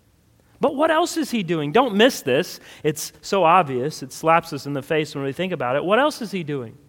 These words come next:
He's writing them a letter. "I can encourage you in other ways as I am able."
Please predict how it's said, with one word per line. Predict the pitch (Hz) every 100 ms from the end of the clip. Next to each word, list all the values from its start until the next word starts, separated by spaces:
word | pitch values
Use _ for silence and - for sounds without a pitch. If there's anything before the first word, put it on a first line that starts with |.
| _ _ _ _ _ _ _ _ _
He's | 202 208
writing | 214 233 247
them | 240 240
a | 240
letter. | 262 277 262 - _ _ _ _ _ _ _ _ _ _ _ _ _ _ _ _ _ _ _ _ _ _ _ _ _ -
"I | 220 285 277 -
can | 262 262
encourage | 233 - 269 277 214
you | 226 254
in | 240
other | 247 262 254
ways | 202 147 117 - -
as | 180 180
I | 226
am | 214 214
able." | 214 208 165 135